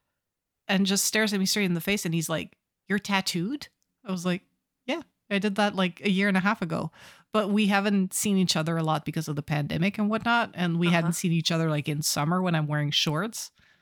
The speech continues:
Speaker 2: Yeah.
Speaker 1: And it was, like, the first time he, uh, saw, um, he saw my, my tattoo. So here's, like, uh,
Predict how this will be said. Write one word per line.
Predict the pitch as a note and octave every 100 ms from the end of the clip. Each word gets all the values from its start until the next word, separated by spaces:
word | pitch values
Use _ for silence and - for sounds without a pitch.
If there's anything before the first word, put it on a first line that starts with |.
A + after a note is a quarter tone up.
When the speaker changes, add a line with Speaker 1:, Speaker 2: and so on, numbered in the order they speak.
| _
Speaker 2:
Yeah. | G#3+ E3 - - _ _ _ -
Speaker 1:
And | F3+
it |
was, | F3 E3+
like, | E3+
the | E3+
first | D#3 F3 E3 -
time | F3+ E3 D#3+ E3+
he, | D#3+ - F3 D#3+ D#3
uh, | D#3+ A#2 F#2
saw, | - - D#3+ D#3 D3+ D#3+ _ _ _ _ _
um, | F#3 D#3+ D3+ D3+ C#3+ D#3 _ _ _ _ _ _ _ _ _ - _
he | - F#3
saw | - F#3
my, | F3 D#3+ D#3+
my | E3+
tattoo. | E3 E3+ E3 G#3+ F3+
So | - F#3
here's, | E3+ - A3+ B3 - G3
like, | E3 - _ - _ _ _ _ _ _ _
uh, | F3 D#3+ -